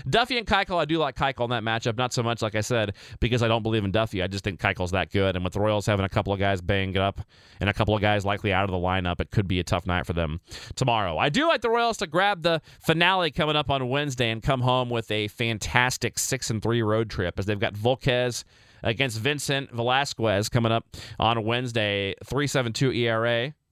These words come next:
for Velasquez, who's coming off of, uh, well, an outing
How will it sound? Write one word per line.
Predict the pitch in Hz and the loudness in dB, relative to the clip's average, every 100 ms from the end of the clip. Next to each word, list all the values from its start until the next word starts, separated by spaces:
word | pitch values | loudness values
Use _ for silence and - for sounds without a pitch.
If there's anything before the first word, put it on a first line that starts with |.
| _ | _
for | - | -2
Velasquez, | 113 123 135 - 131 131 | 0 2 0 0 -2 0
who's | 135 | -2
coming | - 131 127 123 | 0 0 0 -2
off | 120 120 | -2 0
of, | 113 107 | -2 0
uh, | 107 101 98 _ _ _ 113 | 0 0 -4 _ _ _ -6
well, | 90 117 117 120 _ _ _ | -2 -2 -4 -8 _ _ _
an | - 123 | -4 0
outing | 147 180 151 135 151 | 2 2 2 -4 -8